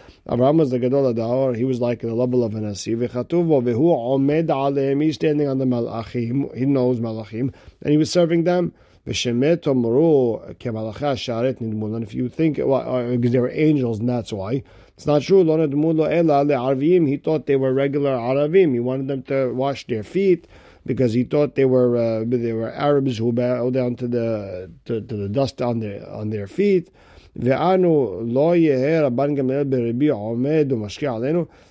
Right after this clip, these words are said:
And us, we, we don't deserve that Rabban Gamliel should serve us. Meaning, if Abraham could serve lowly Arabs, then, uh,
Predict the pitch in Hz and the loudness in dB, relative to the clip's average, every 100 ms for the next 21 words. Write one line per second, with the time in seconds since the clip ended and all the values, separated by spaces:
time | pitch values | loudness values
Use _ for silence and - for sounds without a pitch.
0 | _ - 131 135 127 - - 202 185 151 | _ -8 0 0 0 -4 -4 2 2 2
1 | - - - 131 139 143 139 147 147 143 | -2 -12 -10 -4 -4 -2 0 2 2 2
2 | 131 143 143 131 120 123 120 127 127 123 | 0 0 0 0 -2 -2 0 0 0 0
3 | 120 131 131 107 120 95 131 113 139 180 | 0 0 0 -2 -6 -4 -4 0 0 0
4 | - - _ _ - 117 151 165 156 143 | -4 -10 _ _ -6 2 4 4 4 0
5 | 135 135 135 139 202 185 156 127 - 175 | -2 0 0 2 0 -2 -4 -4 -2 2
6 | 165 135 127 113 110 147 160 143 139 - | 2 2 -2 -4 0 2 2 2 0 0
7 | 110 113 151 151 147 147 147 147 - - | -4 -4 -4 -2 2 2 2 0 -2 -8
8 | 139 | -10